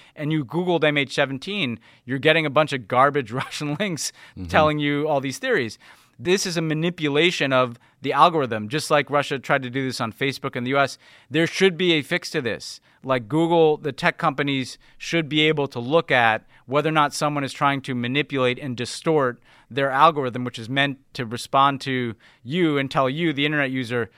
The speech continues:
Speaker 1: "Okay, you're interested in this subject. Here's the most important information for you to know about this." So whether that comes from kind of a public policy response and governments working with or regulating tech companies,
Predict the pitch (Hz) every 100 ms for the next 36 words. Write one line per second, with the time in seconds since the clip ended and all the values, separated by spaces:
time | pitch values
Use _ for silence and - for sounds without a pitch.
0 | _ _ _ 156 156 135 143 156 143 139
1 | 131 - 151 143 131 - 147 123 135 131
2 | 131 127 143 131 117 127 127 127 117 127
3 | 117 147 165 107 92 87 78 - - -
4 | _ - 135 143 143 160 - 156 151 -
5 | 131 127 123 117 143 131 127 - 131 135
6 | 165 165 - 165 175 175 - _ _ 117
7 | 120 135 135 135 113 127 135 139 139 131
8 | 107 113 127 139 143 143 151 151 131 160
9 | 165 -